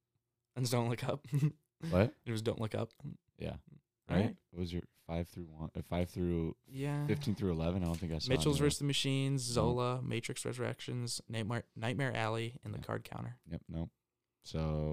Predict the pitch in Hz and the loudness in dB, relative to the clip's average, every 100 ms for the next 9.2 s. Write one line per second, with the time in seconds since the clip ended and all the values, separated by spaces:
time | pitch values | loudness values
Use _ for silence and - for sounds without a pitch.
0 | 76 76 208 - 170 180 156 175 170 175 | 0 0 0 -2 -6 -4 0 0 2 2
1 | 147 165 92 92 92 104 110 95 101 95 | 2 2 2 4 6 10 10 12 12 10
2 | 92 90 90 92 90 98 95 80 80 - | 10 6 8 6 6 4 4 2 2 -2
3 | 90 87 87 - 87 92 90 87 85 82 | -4 -2 -4 -6 -8 -6 2 4 4 2
4 | 90 - 107 139 131 139 143 147 143 147 | -2 0 2 6 8 8 6 6 2 -2
5 | 101 90 92 - - _ - - 139 - | 0 2 0 -2 -14 _ -6 0 0 2
6 | 131 131 127 120 - - 135 147 147 123 | 2 4 2 -2 -12 -6 0 2 4 4
7 | 127 147 143 135 135 127 120 123 123 123 | 6 6 4 4 4 4 4 4 4 4
8 | 110 - 120 113 113 107 104 107 107 110 | 2 0 -2 0 0 -2 -4 -4 -4 -4
9 | - - | -4 -6